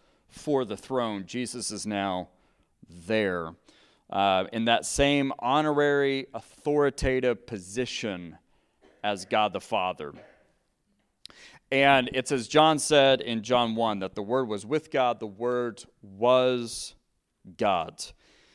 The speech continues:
But I think the biggest moment in which Jesus reveals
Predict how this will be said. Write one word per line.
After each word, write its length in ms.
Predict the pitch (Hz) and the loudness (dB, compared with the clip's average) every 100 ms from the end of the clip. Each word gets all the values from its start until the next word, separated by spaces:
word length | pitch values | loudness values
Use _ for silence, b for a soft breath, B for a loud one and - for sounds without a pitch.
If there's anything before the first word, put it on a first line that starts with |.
| b b b b b b _ _ - | b b b b b b _ _ 2
But 100 | 120 | 4
I 40 | |
think 160 | 127 165 | 4 4
the 80 | 139 | 4
biggest 480 | 165 160 143 - | 6 6 4 0
moment 400 | 143 143 135 131 | 2 4 4 0
in 60 | 120 | -2
which 260 | 123 - 104 | -4 -4 -6
Jesus 560 | 120 190 214 139 - | 0 2 2 -2 -4
reveals 800 | 120 98 113 107 101 92 - - | -6 -2 0 0 -2 -6 -8 -10